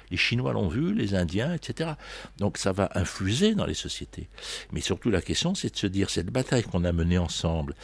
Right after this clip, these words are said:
elle a été d'abord culturelle, changement de mode de vie, ré-, acceptation des restrictions, et cetera. On a sauvé trois cents millions, deux cents, trois cents millions de personnes avec ces changements de gestes. Le vaccin,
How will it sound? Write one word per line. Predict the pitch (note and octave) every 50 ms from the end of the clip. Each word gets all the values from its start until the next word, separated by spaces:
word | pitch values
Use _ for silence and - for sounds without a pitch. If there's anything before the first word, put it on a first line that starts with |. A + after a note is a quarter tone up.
| - - -
elle | - - E2 E2+
a | E2+
été | E2+ - - D#2+ D#2+
d'abord | G#2 G#2 F2 E2 D#2 -
culturelle, | - - G2+ - - E2 C2+ C2+ D#2 - E3 - - - - -
changement | - - - F2 D#2 E2 E2 E2
de | D#2+ D#2
mode | D#2 D#2 D2
de | D#2 F2
vie, | D2+ D2 F#2+ B2+ C#3+ C#3+
ré-, | A#2 F#2 - - -
acceptation | - - - - E2+ - - D#2 - - E2+
des | D#2 D2+ D#2
restrictions, | D#2 D2+ - - - F2+ - - - - B2 C#3 D3+ D3+
et | B2+ -
cetera. | - - - - F2 F2+ A#2 E3 G#3 - - - - - - - - -
On | - G2 G2
a | F#2+
sauvé | F2+ - - G2+ A#2 C#3
trois | - - A2 G#2
cents | - - A2 G#2+
millions, | G2 G2 E2+ E2+ F2 G#2+ A2
deux | F#2+ - G#2+
cents, | - - A#2
trois | - - G2
cents | - - F#2+
millions | F2 F2 F2+
de | F#2
personnes | - G#2 - - E3 D#3
avec | C#3+ C3 B2+ -
ces | - - A2+
changements | - - C#3 C#3 C#3 C3 A2+ F#2+
de |
gestes. | F2 - D#2+ D2+ - - - - - - - - - - - -
Le | - G2+ G2+
vaccin, | F#2+ G#2+ G#2+ - - - C3+ C#3 D#3 E3+